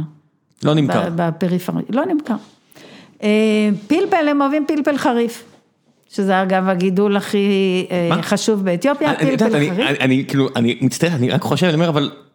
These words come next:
Speaker 1: הוויטמין C נמצא בשני, אני יודע מה, אתה צריך ויטמין C, אתה
Speaker 2: לא,
Speaker 1: אוכל
Speaker 2: לא,
Speaker 1: ברמה הכי
Speaker 2: פלפל,
Speaker 1: פרקטית.
Speaker 2: פלפל חריף, אני אגיד לך למה הם, הם צריכים, אם תחשוב, כל המדינות החמות והעניות אוכלות אוכל נורא חריף. הודו, אתיופיה,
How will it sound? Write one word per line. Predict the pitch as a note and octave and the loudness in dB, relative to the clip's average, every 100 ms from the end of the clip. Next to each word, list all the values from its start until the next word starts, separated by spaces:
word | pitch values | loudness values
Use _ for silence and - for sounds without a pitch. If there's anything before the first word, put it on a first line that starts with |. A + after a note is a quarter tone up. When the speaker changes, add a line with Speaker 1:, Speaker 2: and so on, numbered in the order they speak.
| _ _ | _ _
Speaker 1:
הוויטמין | A2+ C3+ D#3 F3+ | -4 0 2 2
C | F#3+ G#3+ | 0 0
נמצא | G#3 G3+ A3+ | 0 0 0
בשני, | B3 A3 C#4 E4+ E3+ - - | 0 0 0 2 0 -2 -4
אני | D3+ D3 | 0 0
יודע | D3+ F#3+ | 2 0
מה, | A#3+ D4 - | 0 -2 -2
אתה | D#3+ F3+ | -4 -2
צריך | - G#3 | -2 0
ויטמין | D4 - D4 C#4+ | 0 0 0 0
C, | - | -2
אתה | D3 | -2
Speaker 2:
לא, | D#3 | 0
Speaker 1:
אוכל | - G3+ | 2 2
Speaker 2:
לא, | F3+ | 0
Speaker 1:
ברמה | F#3 F#3 A#3+ | 0 0 2
הכי | A3+ | 0
Speaker 2:
פלפל, | B3+ A3 | 0 0
Speaker 1:
פרקטית. | A#3+ - D3+ C3 | -2 -2 -2 2
Speaker 2:
פלפל | G3+ G3+ G#3 | 0 2 0
חריף, | - E3 F3 G3 - - - _ _ - | 0 0 0 -2 -4 -16 -20 _ _ -6
אני | D3 | -4
אגיד | E3+ | -2
לך | F#3+ F#3 | -2 0
למה | D#3+ E3 | 0 2
הם, | E3 D#3+ E3 | 0 0 -2
הם | E3 D#3+ D#3+ | -2 -2 -2
צריכים, | - F3+ | -2 -2
אם | E3+ F3+ F#3 | 0 0 -2
תחשוב, | - - G#3+ F#3+ F3+ - - _ | -6 -2 0 0 -2 -10 -20 _
כל | - G#3+ | -2 0
המדינות | A3+ G#3 F3+ F3 F3+ G3 | 2 0 0 0 0 0
החמות | G#3 - - D#3+ F3+ F#3+ F#3 | -2 -2 -2 0 0 0 0
והעניות | E3+ D#3+ D#3 D#3+ G3 A3+ | 0 0 0 0 -2 -2
אוכלות | - - F3+ E3+ | -6 -2 -2 -2
אוכל | D#3+ | -4
נורא | F3 E3 D3+ | -2 -2 -2
חריף. | D3+ - D#3 D3 C#3+ - _ _ _ | -4 -6 -6 -6 -8 -20 _ _ _
הודו, | F#3+ F3+ A3+ C#4+ - _ _ _ _ _ _ _ E3+ | -4 0 0 -2 -4 _ _ _ _ _ _ _ -6
אתיופיה, | D#3 F#3 F#3+ B3+ B3+ | -2 -2 0 0 0